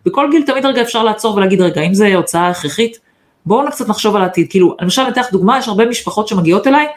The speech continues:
שמתחילות מחיסכון, כאילו, הם באו אליי עם חיסכון שלושת אלפים שקלים, שזה יפה, יש מודעות, אבל הם מרוויחים, כאילו, עשרות אלפים כל חודש, ויוצאות עם חיסכון של שתים עשרה או אחד עשרה אלף שקל. את מבינה את ההבדל?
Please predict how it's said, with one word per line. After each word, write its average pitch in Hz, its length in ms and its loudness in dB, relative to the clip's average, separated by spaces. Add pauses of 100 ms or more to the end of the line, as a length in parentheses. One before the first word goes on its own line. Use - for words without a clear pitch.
(500)
שמתחילות 220 580 2
מחיסכון, 254 520 0 (260)
כאילו, 202 160 2
הם 185 80 2
באו 214 160 2
אליי 233 120 2
עם 196 60 0
חיסכון 196 380 -4
שלושת 208 280 -2
אלפים 208 220 -2
שקלים, 170 340 0
שזה 180 220 0
יפה, 175 220 -2
יש 175 220 0
מודעות, 175 440 2
אבל 156 120 2
הם 156 60 2
מרוויחים, 165 420 -2
כאילו, 180 280 2 (520)
עשרות 208 260 0
אלפים 180 280 -2
כל 170 140 0
חודש, 220 400 -2 (300)
ויוצאות 190 280 2
עם 311 80 -4
חיסכון 277 380 0
של 277 80 -2
שתים 262 240 -2
עשרה 277 240 -4
או 208 40 0
אחד 233 180 -2
עשרה 240 180 -4
אלף 233 120 0
שקל. 277 280 0
את 156 60 -2
מבינה 165 240 2
את 226 100 -2
ההבדל? 196 360 2